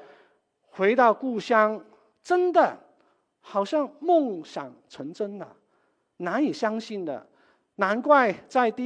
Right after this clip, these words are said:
一节呢，诗人这样说：“当耶和华将那些被掳的带回到锡安的时候呢，我们怎么样？我们好像做梦的人啊。”那各位弟兄姐妹，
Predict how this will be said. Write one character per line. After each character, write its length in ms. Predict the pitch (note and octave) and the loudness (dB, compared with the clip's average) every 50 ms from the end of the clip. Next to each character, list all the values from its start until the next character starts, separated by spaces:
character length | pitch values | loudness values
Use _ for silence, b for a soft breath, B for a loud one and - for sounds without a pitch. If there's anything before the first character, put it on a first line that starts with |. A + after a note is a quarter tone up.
| C#4 | -2
一 40 | D4 | -4
节 200 | A#3 - F3+ E3+ | -2 -2 -4 -4
呢， 180 | E3+ F3 D#3 - | -4 -4 -6 -8
诗 200 | - - B3+ A#3+ | -10 -6 -4 -4
人 200 | G#3 F3 F3 F3 | -4 -4 -6 -6
这 120 | - G#3 | -6 -6
样 180 | G#3+ G3+ E3+ C#3+ | -6 -6 -8 -12
说 360 | - - - F#3+ F3+ F3 E3 b b b b b b b _ | -14 -10 -6 -2 -2 -2 -2 b b b b b b b _
：“当 320 | D4+ D4+ D4+ D4+ D#4+ D#4 | 8 8 8 8 6 4
耶 120 | D4 D4 C#4+ | 4 4 6
和 160 | C#4 C#4 A#3 | 6 6 4
华 460 | F#3+ F3+ E3 D#3+ E3 E3+ E3 - b b b b b b | 4 4 4 6 6 4 2 -2 b b b b b b
将 320 | - - C4+ C#4 D4 C#4+ C#4 | 2 4 4 4 4 2 2
那 160 | C#4+ D4 C#4 | 2 2 2
些 200 | C#4 D4 C#4+ C#4 | 2 2 0 -2
被 360 | C#4 - - E4+ D#4+ D#4 C#4 | -2 0 0 2 2 2 2
掳 160 | G#3 E3 D#3+ | 0 -2 -2
的 180 | E3 F#3 F3+ D#3+ b b b b b _ | -2 -2 -2 -2 b b b b b _
带 260 | - C#4+ C#4+ C4+ C4 | 4 6 6 6 6
回 180 | G#3+ F#3 F#3 F3+ | 2 0 -2 0
到 120 | G3 G#3 | 2 2
锡 220 | F#3 - - G3 G3 | 0 0 -2 -4 -2
安 180 | G3 G3 G3 | -2 -2 -4
的 100 | F#3+ F3 | -6 -8
时 140 | D3+ - F3 | -8 -10 -8
候 160 | E3 D#3+ D#3+ | -8 -6 -4
呢， 180 | D#3+ D#3 D3+ C#3 - - _ _ _ _ _ _ _ _ _ _ _ _ _ _ | -2 -2 -4 -4 -8 -16 _ _ _ _ _ _ _ _ _ _ _ _ _ _
我 200 | F#3 F3+ F#3+ G3 | -8 -6 -4 -2
们 240 | G3+ G3+ A3+ C#4+ D4 | 0 0 0 0 -2
怎 120 | - G3+ | -2 -6
么 100 | F3 G#3 | -6 -4
样？ 140 | A3+ G3 D#3+ B B B B B | -4 -6 -6 B B B B B
我 140 | - G#3 G#3 | 0 2 2
们 200 | G#3+ E4 F#4+ F4 | 4 4 2 2
好 340 | C4+ A3+ G#3+ G3 F3+ E3+ E3+ | 2 -2 -2 0 0 0 0
像 400 | D#3 - - E4 D4+ C4 G3 E3 - - - - _ _ _ _ _ | -2 -2 0 0 0 0 -4 -8 -14 -18 -20 -20 _ _ _ _ _
做 340 | - - F4+ F4 E4+ D#4+ C#4+ | -6 2 4 6 6 6 4
梦 280 | C#4 D4+ D4 A#3+ A3+ | 2 2 0 0 0
的 120 | F#3 G#3+ F#3+ | -2 -2 -2
人 360 | E3+ D3+ C#3+ C3+ B2+ C#3 D#3 | -2 -4 -6 -8 -8 -10 -12
啊。” 140 | D3 C3+ C3+ - _ _ _ _ _ _ _ _ _ _ _ _ _ _ _ _ _ _ _ | -12 -14 -16 -20 _ _ _ _ _ _ _ _ _ _ _ _ _ _ _ _ _ _ _
那 100 | - C4+ | -10 -10
各 140 | C4+ C#4 C4+ | -6 -6 -4
位 120 | C4+ C4+ | -4 -4
弟 100 | B3 B3 | -6 -6
兄 120 | C4 C4+ C4 | -8 -8 -6
姐 160 | - F#3 D3+ | -4 -4 -4
妹， 340 | D#3 F#3+ G3 F#3 D3+ B2 | -2 -2 -4 -4 -6 -8